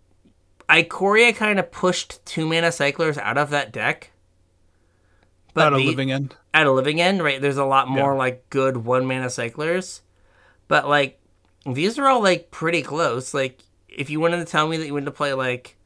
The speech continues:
Speaker 1: whatever the, is it Alabaster Intercessor?
Speaker 2: Mm-hmm.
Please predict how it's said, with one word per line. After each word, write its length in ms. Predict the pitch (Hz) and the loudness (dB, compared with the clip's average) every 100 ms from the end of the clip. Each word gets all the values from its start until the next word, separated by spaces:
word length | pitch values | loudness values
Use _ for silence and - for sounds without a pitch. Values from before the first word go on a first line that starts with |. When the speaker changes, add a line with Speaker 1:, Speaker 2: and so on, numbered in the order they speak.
| _ _ _ _ _ | _ _ _ _ _
Speaker 1:
whatever 380 | 139 139 139 139 | 0 2 2 0
the, 220 | 135 127 | 0 -2
is 120 | 120 | -2
it 80 | 131 | 0
Alabaster 580 | 117 131 131 135 127 131 | 2 4 6 6 4 -2
Intercessor? 760 | 120 139 139 156 151 185 196 - _ _ _ _ _ _ _ _ _ | -4 -4 -2 -2 0 -2 -2 -8 _ _ _ _ _ _ _ _ _
Speaker 2:
Mm-hmm. 220 | 156 139 | -4 -2